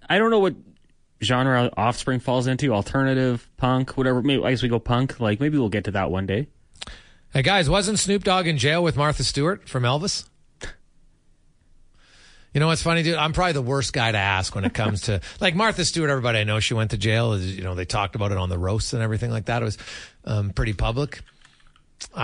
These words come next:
Speaker 2: I'm assuming Snoop Dogg's probably spent at least a night,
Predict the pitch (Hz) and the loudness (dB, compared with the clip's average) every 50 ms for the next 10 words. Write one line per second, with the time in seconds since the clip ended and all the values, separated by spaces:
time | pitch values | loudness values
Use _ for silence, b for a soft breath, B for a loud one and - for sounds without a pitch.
0 | 107 - 127 117 117 113 113 104 - - - 160 156 151 156 147 - - - 135 | -2 0 0 -2 -2 -2 -2 -2 -4 -2 -2 0 0 0 0 -2 -2 -2 -2 -2
1 | 135 117 - 135 127 131 127 - - - 117 113 110 110 - - - 113 113 104 | -2 0 0 2 2 2 0 -2 -2 -2 0 0 0 -2 -4 -2 -2 -2 -2 -2
2 | - - - b b b b b - 139 131 - 117 123 123 104 - 127 104 98 | -4 -6 -8 b b b b b -4 -4 -4 -2 -2 -2 0 0 0 -2 -4 -2
3 | 95 98 117 131 - - | -4 -4 -6 -4 -2 -4